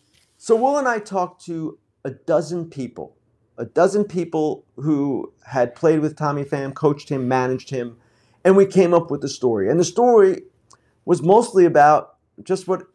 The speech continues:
the headline said. "Whatever you think you know about this guy, you don't. He's a great teammate. He's a tremendous worker. He is a guy who is an extremely serious student of the game. He's always thinking,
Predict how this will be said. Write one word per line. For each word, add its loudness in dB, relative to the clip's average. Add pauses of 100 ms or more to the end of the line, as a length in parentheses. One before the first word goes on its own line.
the -4
headline -4
said. -6 (100)
"Whatever -4
you -6
think -4
you -8
know -4
about -6
this -10
guy, -12
you -6
don't. -2 (600)
He's -16
a -12
great -6
teammate. -4 (280)
He's -6
a -8
tremendous -6
worker. -4 (240)
He -4
is -2
a -6
guy 4
who -4
is -8
an -10
extremely -4
serious -4
student -4
of -10
the -12
game. -8 (340)
He's -16
always 4
thinking, -4